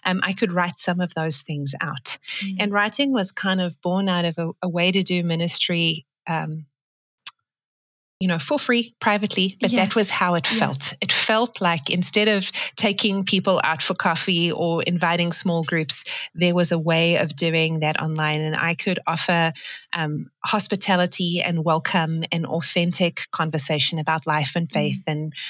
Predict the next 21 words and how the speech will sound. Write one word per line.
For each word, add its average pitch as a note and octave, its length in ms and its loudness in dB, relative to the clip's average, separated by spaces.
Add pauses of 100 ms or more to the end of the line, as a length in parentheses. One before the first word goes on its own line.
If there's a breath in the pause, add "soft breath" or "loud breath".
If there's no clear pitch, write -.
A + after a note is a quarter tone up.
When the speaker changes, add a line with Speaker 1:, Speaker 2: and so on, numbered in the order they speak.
(120)
Speaker 1:
practice F#3+ 540 0
and F3 120 0
ethics C#3+ 440 -2
and F3+ 80 -4
all D#4 160 0
of C4 60 2
the G#3+ 100 4
things F#3 300 2
that D#3+ 100 0
I D3+ 60 0
used E3+ 260 2
to C#3+ 60 0
talk F#4+ 260 2
about, C3+ 360 0 (320 loud breath)
I E3 120 -10
could D3+ 340 -2 (140)
write D#3+ 320 0
about. C#3+ 400 -2
And F#3 180 0
so, F3+ 480 0
Speaker 2:
Mm. A3+ 80 -4